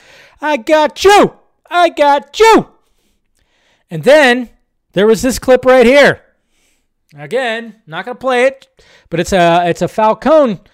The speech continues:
it's a Falcone clip. And I know if anybody has read Long Halloween, when you listen to what Falcone says, you did the whole Leonardo DiCaprio, like, what the fuck?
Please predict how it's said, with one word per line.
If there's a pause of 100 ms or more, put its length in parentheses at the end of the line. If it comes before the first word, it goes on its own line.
(500)
it's
a
Falcone
clip. (500)
And
I
know
if
anybody
has
read (220)
Long
Halloween,
when
you
listen
to
what
Falcone
says, (560)
you
did
the
whole
Leonardo
DiCaprio,
like, (140)
what
the
fuck?